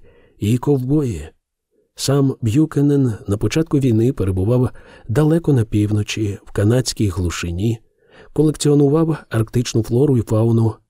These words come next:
а тому дізнався про те, що сталося лише наприкінці жовтня, і, не гаючи часу, вирушив на південь. До першого великого поселення він устиг дістатися до Різдва,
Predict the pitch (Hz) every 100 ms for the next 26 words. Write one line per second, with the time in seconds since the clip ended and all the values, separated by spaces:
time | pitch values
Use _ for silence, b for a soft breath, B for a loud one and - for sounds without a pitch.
0 | _ - 107 143 185 165 156 170 160 135
1 | 123 139 165 - 147 117 - 147 151 -
2 | 147 156 b b b 98 - 156 123 151
3 | 143 151 127 117 - 98 95 90 90 -
4 | 87 - _ _ _ _ _ - 107 113
5 | 156 165 - 95 120 123 123 92 92 127
6 | - 85 76 - 69 67 - - _ _
7 | _ _ _ _ - 107 117 143 135 123
8 | 123 127 123 110 123 123 - 170 143 131
9 | 107 160 143 - 139 147 - - - 101
10 | - 135 123 139 113 123 95 90 107 110